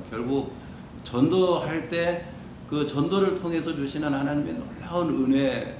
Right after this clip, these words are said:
지금도 정말 생생하게 잊을 수가 없는데, 우리가 이제 코로나다 보니까, 어, 사람 접촉하기도 힘들고 전도할 수 있는 환경도 어렵고, 그래서 이제 작은 교회들도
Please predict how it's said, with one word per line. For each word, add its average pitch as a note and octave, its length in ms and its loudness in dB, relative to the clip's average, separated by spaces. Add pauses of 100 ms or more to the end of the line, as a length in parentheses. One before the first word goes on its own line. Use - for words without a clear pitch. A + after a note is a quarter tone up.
지금도 C3+ 800 0 (100)
정말 B2+ 340 -2
생생하게 C3+ 580 -2
잊을 G#2+ 280 -4
수가 A#2 300 -4
없는데, F#2+ 840 -4 (680)
우리가 B2 360 2
이제 A#2+ 160 0
코로나다 B2 600 0
보니까, G2+ 800 -2 (320)
어, F#2 260 -6
사람 A2+ 320 -4
접촉하기도 A2+ 720 -2
힘들고 G2+ 720 -2 (260)
전도할 G#2 460 0
수 G#2 120 -6
있는 G2+ 160 -2
환경도 G#2+ 920 -4
어렵고, G2 840 -4
그래서 G2+ 320 -4
이제 F#2+ 240 -2
작은 A2+ 400 -2
교회들도 A2 960 -2